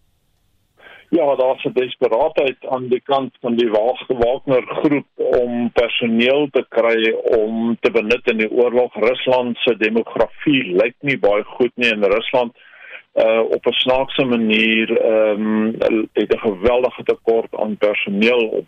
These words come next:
die oomblik om op te roep om in die oorlog te gebruik. Ehm, jy weet, en, en dit, dit sit nie baie goed, en dit is nie, uh,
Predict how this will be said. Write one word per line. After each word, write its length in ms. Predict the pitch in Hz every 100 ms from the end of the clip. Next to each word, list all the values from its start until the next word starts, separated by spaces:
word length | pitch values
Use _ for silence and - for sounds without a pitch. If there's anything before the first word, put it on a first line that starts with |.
| -
die 140 | 113 113
oomblik 360 | 110 107 101 101
om 260 | - - 101
op 200 | - -
te 100 | -
roep 220 | 110 110 -
om 500 | - 104 104 104 101
in 120 | 120 104
die 120 | 101
oorlog 360 | 117 110 98 -
te 100 | 98
gebruik. 460 | - 87 107 101 - - - - - -
Ehm, 340 | 110 113 110
jy 240 | 110 - 123
weet, 200 | 120 120
en, 220 | 113 104
en 180 | - 107
dit, 180 | 113 107 - - -
dit 180 | 117 110 _
sit 260 | - 151 143
nie 160 | 151 120
baie 280 | 98 107
goed, 440 | 104 - - 147 - -
en 420 | - 104 104 101
dit 240 | 107 101
is 240 | - 107 -
nie, 320 | 135 127 123
uh, 480 | 113 - 110 101